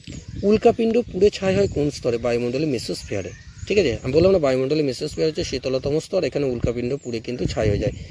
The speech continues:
এরপরে যে প্রশ্নটা লিখেছি, রেখেছি বেতার তরঙ্গ প্রতিফলিত হয় কোন স্তরে?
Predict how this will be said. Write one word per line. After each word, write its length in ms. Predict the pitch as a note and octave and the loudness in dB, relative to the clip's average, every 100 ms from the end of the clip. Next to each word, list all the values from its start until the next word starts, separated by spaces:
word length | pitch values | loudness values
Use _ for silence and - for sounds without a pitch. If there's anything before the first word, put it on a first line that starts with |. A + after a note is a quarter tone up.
| - - | -14 -4
এরপরে 500 | B2+ C#3 B2+ A#2+ A#2 | 0 0 0 0 0
যে 120 | B2 | -4
প্রশ্নটা 460 | B2 A#2 - A#2 A2+ | -6 -8 -6 -4 -2
লিখেছি, 400 | G#2 A2 - - - - - | -4 -4 -2 -4 -6 -12 -4
রেখেছি 340 | A#2 B2 - | -2 -2 -2
বেতার 320 | D#3 B2 C3 B2 - | -2 0 0 0 0
তরঙ্গ 240 | B2 B2 | -2 -2
প্রতিফলিত 460 | A2+ A2 A2 G#2+ G#2+ | -4 -6 -4 -2 -2
হয় 100 | G#2 | -2
কোন 180 | G#2 | -4
স্তরে? 300 | G2 - F#2+ | -8 -10 -10